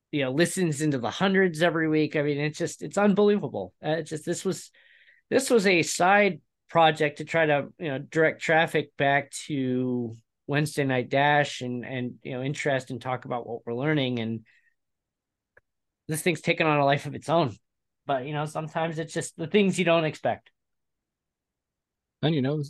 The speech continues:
Speaker 2: search us out on Instagram, Twitter, Facebook,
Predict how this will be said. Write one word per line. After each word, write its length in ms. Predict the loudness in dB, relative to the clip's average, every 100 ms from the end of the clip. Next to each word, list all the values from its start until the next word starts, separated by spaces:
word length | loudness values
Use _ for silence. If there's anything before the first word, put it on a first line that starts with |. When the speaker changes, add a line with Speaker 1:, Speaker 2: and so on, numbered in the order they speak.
| -6
Speaker 2:
search 340 | 0 0 0 0
us 140 | 0
out 300 | 4 4 4
on 600 | 2 2 0 0 -2 -6 -10 -16 -2
Instagram, 500 | 0 2 4 2 2
Twitter, 520 | 0 2 4 4 2
Facebook, 560 | 0 0 0 2 0